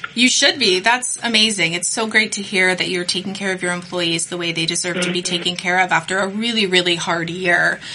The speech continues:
Speaker 1: Mary Lee, something that I want to make sure that we address is,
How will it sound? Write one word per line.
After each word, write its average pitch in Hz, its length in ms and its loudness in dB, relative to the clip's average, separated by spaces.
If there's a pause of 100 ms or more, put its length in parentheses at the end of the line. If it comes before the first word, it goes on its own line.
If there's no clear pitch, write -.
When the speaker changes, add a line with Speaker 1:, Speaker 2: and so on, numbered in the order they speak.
Speaker 1:
Mary 294 180 8
Lee, 294 100 2
something 339 300 2
that 427 140 4
I 294 80 6
want 233 260 2
to 254 100 0
make 226 160 2
sure 208 200 2
that - 120 -2
we 185 120 2
address 214 400 2
is, 175 260 0